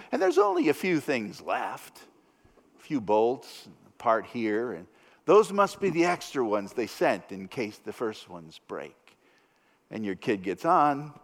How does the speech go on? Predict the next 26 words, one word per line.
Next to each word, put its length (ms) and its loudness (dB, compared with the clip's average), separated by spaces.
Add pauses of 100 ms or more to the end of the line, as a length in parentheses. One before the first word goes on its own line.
<laughs> 180 -2
whatever 440 2
the 120 -4
gift 360 -2
is, 480 2 (460)
and 520 2
it 120 -4
crashes. 580 -4 (440)
And 120 -4
then 100 0
you 100 -2
go 100 -4
back 360 4
and 160 -4
read 200 0
the 120 -2
instructions 920 -6 (260)
and 180 -4
realize 680 2
that 160 -2
it 80 -6
was 100 -6
designed 480 0
a 60 2
certain 440 -2
way, 580 0